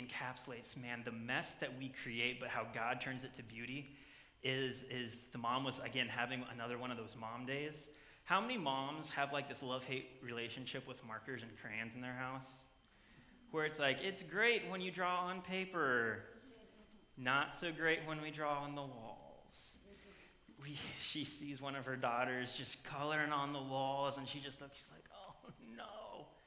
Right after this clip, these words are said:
So when she finally musters enough strength up, she s-, starts cleaning, and you see her start to paint over all of these drawings that the girl did.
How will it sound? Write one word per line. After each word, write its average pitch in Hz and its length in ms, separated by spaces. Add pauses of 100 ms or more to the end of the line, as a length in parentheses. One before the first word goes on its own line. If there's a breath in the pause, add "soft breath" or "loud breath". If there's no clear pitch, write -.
(420 loud breath)
So 196 140
when 185 100
she 190 100
finally 180 260
musters 160 560
enough 143 180
strength 139 480
up, 135 160
she - 140
s-, - 220 (240 loud breath)
starts 151 320
cleaning, 147 460
and 143 100
you 143 80
see 185 180
her 208 100
start 175 460
to - 80
paint 165 400
over 147 500 (460 loud breath)
all 147 200
of 151 80
these 143 320 (720)
drawings 123 800
that 131 140
the - 80
girl 123 180
did. 123 120